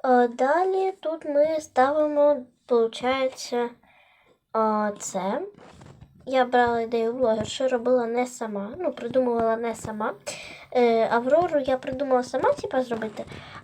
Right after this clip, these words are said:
а то, що як оформляти, я взяла чуть-чуть ідею блогерши. Ці от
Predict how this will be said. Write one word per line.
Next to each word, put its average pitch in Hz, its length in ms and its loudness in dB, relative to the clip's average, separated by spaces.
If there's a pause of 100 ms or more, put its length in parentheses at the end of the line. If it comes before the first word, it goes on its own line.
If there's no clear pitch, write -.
а 240 460 6
то, 262 160 0
що 254 220 -2
як 254 280 0
оформляти, 254 760 0
я 277 280 2
взяла 254 360 0
чуть-чуть - 420 -10
ідею 240 240 0
блогерши. 214 640 -4 (460)
Ці 302 180 2
от 247 240 0